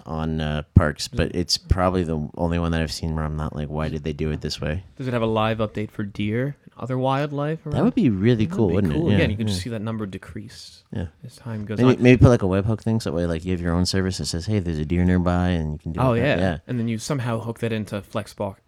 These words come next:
Speaker 2: Doc-, ah, I blew it! You somehow hook it into Flexbox Froggy.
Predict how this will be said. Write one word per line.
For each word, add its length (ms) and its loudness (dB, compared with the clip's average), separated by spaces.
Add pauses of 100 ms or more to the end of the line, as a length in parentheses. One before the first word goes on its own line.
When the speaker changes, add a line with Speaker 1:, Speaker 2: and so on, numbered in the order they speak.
(120)
Speaker 2:
Doc-, 300 0
ah, 260 10
I 80 8
blew 400 12
it! 180 10 (340)
You 100 -2
somehow 420 8
hook 200 8
it 80 6
into 220 2
Flexbox 560 6
Froggy. 420 2